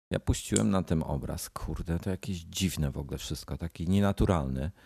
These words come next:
No i pierwszą rzeczą, co wszedłem w-, do menu, wyłączyłem te sześćset herców. To jest debilizm, to jest, to jest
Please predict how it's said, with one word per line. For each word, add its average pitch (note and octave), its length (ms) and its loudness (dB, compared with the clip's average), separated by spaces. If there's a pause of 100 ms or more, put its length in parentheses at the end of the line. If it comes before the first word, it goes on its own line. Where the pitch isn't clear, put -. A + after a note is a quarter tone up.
(300)
No G#2+ 40 4
i - 40 -2
pierwszą A2+ 240 4
rzeczą, G2+ 280 2
co F#2+ 80 -2
wszedłem E2 420 2
w-, F2+ 320 -10
do F2 120 0
menu, E2 260 2
wyłączyłem E2+ 560 2
te E2+ 80 -4
sześćset - 300 -4
herców. - 480 2 (580)
To F#2+ 40 4
jest G2 100 2
debilizm, F#2+ 520 2
to F2+ 120 2
jest, - 380 -2
to A2+ 80 4
jest - 400 -2